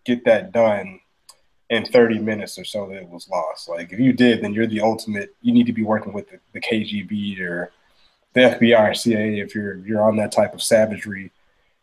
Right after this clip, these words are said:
to figure that out that quickly. So that's why I don't think people made a big deal of it.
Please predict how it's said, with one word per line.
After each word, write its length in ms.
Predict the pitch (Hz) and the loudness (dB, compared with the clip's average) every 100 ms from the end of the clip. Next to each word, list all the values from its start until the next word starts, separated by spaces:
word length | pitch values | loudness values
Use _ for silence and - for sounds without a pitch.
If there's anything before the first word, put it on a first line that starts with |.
| _ - | _ -2
to 140 | 139 | 0
figure 280 | 151 127 117 | 2 4 4
that 180 | 107 110 | 6 6
out 220 | 104 95 | 4 2
that 180 | - - | 0 0
quickly. 400 | - 92 87 87 | -6 -10 -12 -14
So 300 | - 90 90 | -12 -8 2
that's 220 | 196 165 | 4 6
why 160 | 175 147 | 6 6
I 40 | |
don't 180 | 131 127 | 6 2
think 320 | 131 120 120 | 0 -2 -4
people 220 | - 123 113 | -2 0 0
made 200 | 110 104 | -2 -4
a 40 | |
big 200 | 104 104 | -8 -12
deal 220 | 104 101 | -8 -8
of 180 | 92 90 | -8 -10
it. 140 | 92 | -16